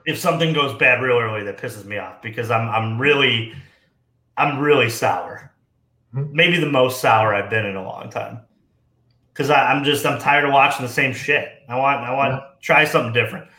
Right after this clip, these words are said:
Speaker 1: The definition of insanity, right, right,
Speaker 2: Doing the
Speaker 1: Tyler?
Speaker 2: same, yeah.
Speaker 1: Doing the same thing over and over, expecting a different result.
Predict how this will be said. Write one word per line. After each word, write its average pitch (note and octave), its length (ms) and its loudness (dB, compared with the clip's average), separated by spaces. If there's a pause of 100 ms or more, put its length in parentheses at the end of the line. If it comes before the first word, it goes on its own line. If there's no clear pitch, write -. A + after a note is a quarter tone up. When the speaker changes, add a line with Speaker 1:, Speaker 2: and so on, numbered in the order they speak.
(220)
Speaker 1:
The D3+ 80 -2
definition F3 520 4
of D#3 100 2
insanity, D3 600 2
right, C#3+ 260 0 (460)
right, C#3+ 240 -2
Speaker 2:
Doing - 0 -
the - 80 0 (220)
Speaker 1:
Tyler? - 80 -2
Speaker 2:
same, A2+ 400 -4
yeah. A3 180 -8
Speaker 1:
Doing E3 180 4
the D#3 80 2
same D3 320 2
thing C#3 380 2
over C3+ 240 0
and C3 100 0
over, C3 200 2
expecting B2+ 480 -2
a A2+ 80 -4
different A#2+ 320 0
result. A2+ 500 0